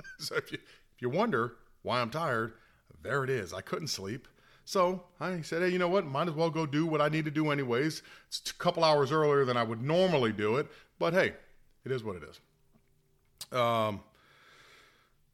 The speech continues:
again, I lost my train of thought. Let's just move it. Oh, I'm going through things real quickly here. Yeah, there was a lot on my mind 'cause I was reading so many articles. You know, I just, uh,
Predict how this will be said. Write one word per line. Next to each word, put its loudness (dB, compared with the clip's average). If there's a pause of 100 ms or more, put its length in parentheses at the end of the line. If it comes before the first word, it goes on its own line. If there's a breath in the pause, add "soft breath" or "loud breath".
(280)
again, 0
I -2
lost -4
my -10
train -14
of -18
thought. -12 (480 soft breath)
Let's 2
just -4
move 0
it. 2
Oh, 8
I'm 2
going 0
through -2
things -4
real -4
quickly -8
here. -2
Yeah, 4
there 0
was -4
a -2
lot 4
on -2
my 0
mind 0
'cause -4
I 0
was -4
reading -4
so -4
many -4
articles. -4
You -12
know, -6
I -4
just, -10
uh, -6